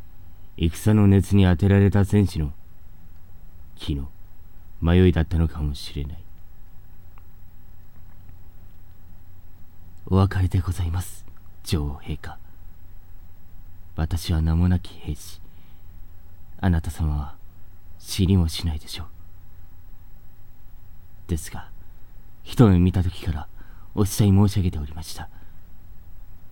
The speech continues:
たとえ生まれ変わっても、あなた様のもとで戦いましょう。さようなら。」戦士は最後に一度だけ、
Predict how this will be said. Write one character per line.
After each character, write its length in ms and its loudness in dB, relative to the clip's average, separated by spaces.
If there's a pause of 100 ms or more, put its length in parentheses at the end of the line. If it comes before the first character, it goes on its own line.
(600)
た 100 4
と 160 2
え 60 4
生 100 4
ま 160 4
れ 120 -2
変 100 -4
わ 80 -2
っ 20 -14
て 140 -8
も、 120 -10 (1000)
あ 120 4
な 140 8
た 100 2
様 280 2
の 120 2
も 160 4
と 140 0
で 140 0 (840)
戦 300 -6
い 80 -8
ま 100 -6
し 120 -6
ょ 40 -10
う。 20 -14 (2250)
さ 260 -2
よ 180 -2
う 20 -4
な 140 -8
ら。」 160 -10 (4000)
戦 300 4
士 160 4
は 80 6
最 200 8
後 100 10
に 160 10
一 180 2
度 100 8
だ 140 6
け、 180 -6